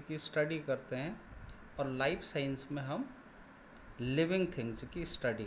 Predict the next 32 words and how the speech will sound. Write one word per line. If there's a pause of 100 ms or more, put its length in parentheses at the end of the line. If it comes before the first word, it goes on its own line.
(100)
करते
हैं।
Life
science
का
जो (200)
founder
है, (600)
यानी
बायोलॉजी
का
जो (120)
founder
है,
वो
भी (760)
अरस्तु
को
ही
माना
गया
है,
Aristotle
को
ही
माना
गया
है। (1120)
लाइफ
साइंस
के (100)
दो